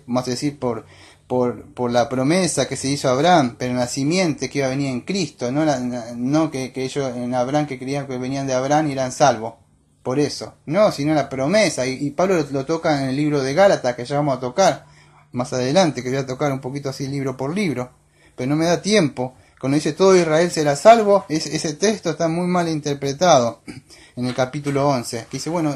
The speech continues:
va a llegar un momento que todo Israel", sí, puede ser que Dios siga salvando, pero la salvación es siempre lo mismo, ¿eh? Y acá donde el dispensacionalismo lo distorsiona las escrituras, lamentablemente, que no me da el tiempo de explicarlo. Cuando Cristo viene, viene.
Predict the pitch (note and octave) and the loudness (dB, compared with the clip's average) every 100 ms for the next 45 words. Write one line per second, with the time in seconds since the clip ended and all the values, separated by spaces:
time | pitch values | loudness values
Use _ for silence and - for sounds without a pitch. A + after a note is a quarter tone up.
0 | B2 D3+ D#3+ E3 D#3 F3+ D#3 C#3+ D#3+ D#3 | -4 -4 -4 -4 -4 -4 -6 -6 -4 -2
1 | C#3 C#3 D#3+ G3+ C#4 - G#3 G3 G3 F3 | -2 -4 -4 -2 -2 -2 -6 -6 -6 -6
2 | F#3 - - G3+ F3+ E3 G3 C#3+ - - | -6 -8 -6 -4 -2 0 -2 -2 -8 -16
3 | - - F#3 F#3+ F3+ E3+ F#3+ F3 F3 B3+ | -20 0 4 6 4 2 2 2 0 0
4 | B3 G3+ G#3+ G#3 F#3 F#3 A#3 D#3+ B2 - | -2 -2 -4 -2 -2 0 0 -2 -4 -8
5 | - _ _ _ _ _ - C3 E3+ - | -16 _ _ _ _ _ -10 -4 -4 -2
6 | - D#3 A3 A#3+ A#3 G3 E3+ E3 D#3 D#3+ | 0 4 8 10 10 6 0 -4 -6 -6
7 | D#3+ E3 G3 F3 D3+ D3 D3 D#3 C#3+ G3 | -4 -2 -2 -2 0 -2 0 -2 0 0
8 | E3+ B2+ B2 - - B2 C3 B2 A#2 A#2+ | 0 0 -2 -10 -12 -8 -4 -4 -4 -6
9 | A#2 C#3 C3+ D#3+ F3+ C#3+ C3+ C3+ B2+ C#3 | -4 -4 -2 -4 -4 -4 -2 -4 -4 -6
10 | C#3 B2+ B2 A#2 A2+ A#2 - B2 E3+ B2+ | -4 -6 -8 -14 -14 -14 -10 0 4 4
11 | A2 - _ _ _ _ _ _ _ - | 0 -12 _ _ _ _ _ _ _ -2
12 | C#3+ D#3 C4+ A3 G3+ D4 G#3 G#3 C#3+ B2 | 0 2 2 4 4 4 4 2 2 0